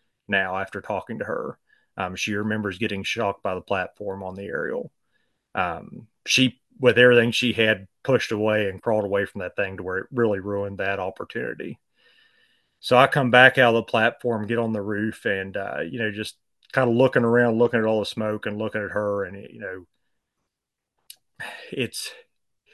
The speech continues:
when you're sitting there looking at somebody face to face that, that really in the back of your mind, you know, is dying, you know, they're, they're alive, but they're dying in front of you. Um, so I, st-, I, I, I realized, you know, with it, with the smoke and the steam coming out of the house behind us and, and the,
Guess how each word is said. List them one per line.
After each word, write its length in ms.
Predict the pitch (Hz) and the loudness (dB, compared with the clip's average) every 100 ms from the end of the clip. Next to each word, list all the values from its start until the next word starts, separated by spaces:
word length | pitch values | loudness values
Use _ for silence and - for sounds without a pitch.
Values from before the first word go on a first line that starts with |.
| _ | _
when 120 | 131 147 | 4 4
you're 140 | 156 | 4
sitting 180 | - 175 | 4 4
there 180 | 147 131 | 4 4
looking 300 | 147 147 120 | 4 4 0
at 140 | 120 | -2
somebody 360 | 143 131 113 110 | -2 0 0 0
face 280 | 123 117 | 0 0
to 120 | - 101 | -4 -4
face 340 | 117 110 98 | -2 -2 -4
that, 300 | 101 101 104 | -8 -8 -8
that 200 | 98 98 | -8 -4
really 300 | 123 123 113 | 0 0 0
in 60 | 107 | -4
the 60 | |
back 240 | 104 113 107 | 0 0 0
of 60 | |
your 160 | 104 104 | -6 -6
mind, 260 | 104 104 | -6 -6
you 100 | 101 | -6
know, 140 | 101 98 | -4 -4
is 120 | 87 | -6
dying, 500 | 98 90 90 - - - - - _ - | -8 -10 -10 -12 -14 -18 -20 -20 _ -6
you 100 | 104 | -2
know, 120 | 98 | -2
they're, 260 | 107 107 - _ _ - | -4 -8 -12 _ _ 2
they're 140 | 127 | 4
alive, 420 | 123 123 123 113 | 6 6 4 2
but 120 | 104 | -2
they're 120 | - 101 | -6 -4
dying 420 | 113 110 104 95 | -2 -2 -4 -6
in 100 | 90 | -10
front 240 | 113 90 | -12 -12
of 100 | 85 | -12
you. 320 | 92 - - - _ _ _ _ 110 | -14 -12 -12 -16 _ _ _ _ -6
Um, 560 | 101 95 87 - 123 - _ _ _ _ _ _ _ | -6 -6 -10 -14 -20 -20 _ _ _ _ _ _ _
so 180 | - 110 | -2 0
I, 100 | 123 | 0
st-, 220 | - - | -2 -4
I, 280 | 117 73 73 | -2 0 -4
I, 180 | 110 | -4
I 220 | 113 117 110 | -2 -2 0
realized, 560 | 117 123 113 107 98 | 2 4 4 0 -4
you 40 | 101 | -6
know, 120 | 101 | -6
with 140 | 98 | -6
it, 80 | - | -8
with 120 | 107 | -10
the 80 | 101 | -10
smoke 380 | - 120 110 110 | -8 -6 -6 -6
and 100 | 101 | -10
the 60 | |
steam 320 | 87 117 110 104 | -6 -6 -6 -8
coming 240 | 104 101 | -8 -6
out 120 | 95 | -6
of 80 | 92 | -4
the 60 | 95 | -4
house 160 | 92 | -6
behind 400 | - 95 104 98 | -8 -10 -10 -8
us 320 | 92 90 - | -8 -8 -10
and, 140 | 113 - | -14 -16
and 160 | 110 95 | -14 -12
the, 160 | 98 | -14